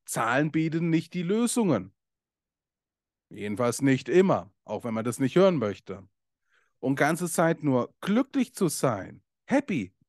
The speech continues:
Party Hour zu haben, ja, dann ist auch irgendetwas nicht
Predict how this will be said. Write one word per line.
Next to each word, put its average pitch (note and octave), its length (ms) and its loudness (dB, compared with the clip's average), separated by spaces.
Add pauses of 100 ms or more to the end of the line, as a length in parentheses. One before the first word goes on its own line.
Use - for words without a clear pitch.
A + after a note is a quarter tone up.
Party C4+ 400 2
Hour D3 280 2
zu C3 160 -2
haben, G2 420 -6 (1000)
ja, C#3+ 360 2 (200)
dann C3 840 2
ist B2+ 320 -8
auch B2+ 220 -2
irgendetwas G2+ 880 -6
nicht - 480 -10